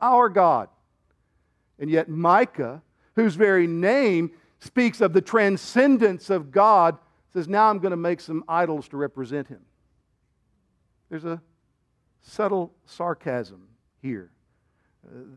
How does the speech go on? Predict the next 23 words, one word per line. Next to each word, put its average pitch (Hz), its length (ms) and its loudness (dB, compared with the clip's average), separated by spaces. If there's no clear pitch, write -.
there 147 400 -6
is 147 320 -8
a, 131 180 -12
a 139 100 -12
weaving 170 480 -8
of 143 100 -10
irony 139 540 -6
through 143 280 -6
what 143 240 -4
the 135 80 -10
writer 123 460 -6
puts 151 220 -10
before 127 400 -12
us 107 100 -16
here. 104 320 -14
We 160 120 -10
see 165 280 0
it 147 140 -6
in 160 120 -4
the 151 80 0
Levite 143 580 -4
as 123 120 -12
well. 143 400 -6